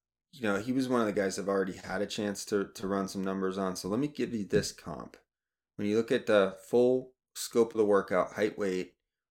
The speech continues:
all these athletic testing numbers that were thrown out there, even the vertical, thirty-one seems below average for an, for an edge guy. Uh, but the co-, the cone and the shuttle, those are pretty good. Those are bu-, a little above average.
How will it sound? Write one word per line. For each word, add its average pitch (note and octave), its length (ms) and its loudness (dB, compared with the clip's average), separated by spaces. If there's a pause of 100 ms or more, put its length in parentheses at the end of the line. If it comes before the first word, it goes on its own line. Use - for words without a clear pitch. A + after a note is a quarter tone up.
all F#2+ 140 2
these G#2+ 180 -2
athletic G#2 420 2
testing F#2+ 380 -4
numbers F#2 240 -6
that F2 100 -6
were - 140 -10
thrown F#2 220 -4
out E2+ 160 -6
there, F#2+ 160 -2
even F#2 160 -4
the F#2+ 80 0
vertical, F#2+ 760 0 (320)
thirty-one G#2+ 840 4 (200)
seems A2+ 360 -8 (420)
below G#2+ 380 4
average G2 360 -2
for F#2+ 300 -2
an, F#2+ 220 -6
for G2+ 140 -4
an F2+ 100 -6
edge F#2 320 -4
guy. F#2+ 420 -2 (520)
Uh, F#2 120 -2
but F2 160 -4
the G2 60 -8
co-, - 360 -4
the G#2 160 2
cone G#2+ 500 0
and G2 140 -2
the F#2 160 -6
shuttle, G#2 380 4
those G2+ 180 2
are G2+ 40 -2
pretty G2 240 -4
good. F#2+ 240 0
Those F#2+ 200 -4
are F2+ 220 -6
bu-, - 180 -2
a - 40 -14
little G#2 160 2
above F#2+ 280 2
average. F#2+ 440 0